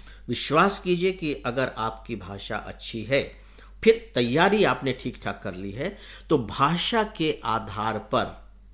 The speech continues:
आपसे कोई भेदभाव नहीं होता। इसी सप्ताह मैंने दो students के आपको नाम बताए थे, जिनकी ranking बहुत अच्छी थी, अच्छी थी, ट्वेंटी थर्ड और ट्वेंटी सेवन शायद यही ranking थी,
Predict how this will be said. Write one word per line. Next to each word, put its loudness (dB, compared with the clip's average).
आपसे 0
कोई 4
भेदभाव -6
नहीं -6
होता। -14
इसी 2
सप्ताह 0
मैंने -2
दो 0
students -4
के -8
आपको -8
नाम -6
बताए -2
थे, -8
जिनकी -6
ranking 0
बहुत -4
अच्छी -10
थी, -14
अच्छी -10
थी, -14
ट्वेंटी 2
थर्ड -2
और -2
ट्वेंटी -6
सेवन -4
शायद -8
यही -6
ranking -8
थी, -18